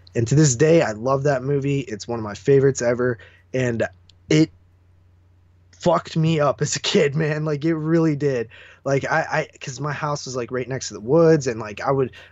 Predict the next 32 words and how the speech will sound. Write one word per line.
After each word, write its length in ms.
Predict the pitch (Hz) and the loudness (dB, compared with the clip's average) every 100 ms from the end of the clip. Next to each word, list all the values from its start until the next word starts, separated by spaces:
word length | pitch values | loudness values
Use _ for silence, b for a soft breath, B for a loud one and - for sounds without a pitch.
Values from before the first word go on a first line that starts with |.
| B | B
I, 140 | 127 127 - | -4 -2 -2
I, 60 | |
I 180 | 139 110 | -2 -2
live 200 | 123 113 | -4 -4
one 160 | 107 98 | -8 -8
state 280 | - 110 101 | -6 -6 -6
over 220 | 104 95 | -8 -12
from 220 | - 101 | -12 -4
Maryland. 600 | 127 151 160 151 147 147 | 0 4 4 4 2 0
I 120 | 104 | -2
knew 140 | 104 104 | -8 -10
this 140 | 101 | -8
took 140 | 104 92 | -10 -8
place 240 | 101 - | -8 -8
in 140 | 101 | -4
Maryland, 480 | 131 160 151 151 147 | 0 2 4 2 0
so 80 | 127 | -2
I'm 80 | 101 | -8
like, 160 | 98 | -10
"What 100 | 107 | -10
if 80 | 98 | -10
the 100 | 98 | -10
witch 260 | 101 98 - | -8 -6 -4
came 280 | - 156 143 | 0 2 4
here?" 280 | 147 143 - B B B | 4 2 0 B B B
And 180 | 151 143 143 | -2 0 0
I 300 | 151 175 170 | 2 2 0
didn't 400 | 131 165 175 127 | 0 0 0 -2
know 280 | 139 151 139 | -2 0 0
it 60 | |
was 160 | 120 - | -4 -8
fake. 460 | - 160 147 - | -4 -4 -4 -12